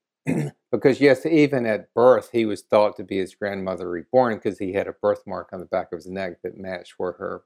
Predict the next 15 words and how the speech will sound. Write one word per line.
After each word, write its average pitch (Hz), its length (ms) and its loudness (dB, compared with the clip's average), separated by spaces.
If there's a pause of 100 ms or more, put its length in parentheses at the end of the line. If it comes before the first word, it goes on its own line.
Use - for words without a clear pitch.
body 90 380 -8
had 90 160 -20
been 95 240 -20
marked. 98 520 -14 (580)
Um, 104 520 -8 (1400)
but 139 480 2
wh-, 143 360 -6
when 131 160 4
you 120 160 2
look 143 320 4
at, 107 340 0
at 107 380 -4
sort 110 280 -4
of, 90 200 -8
um, 92 400 -8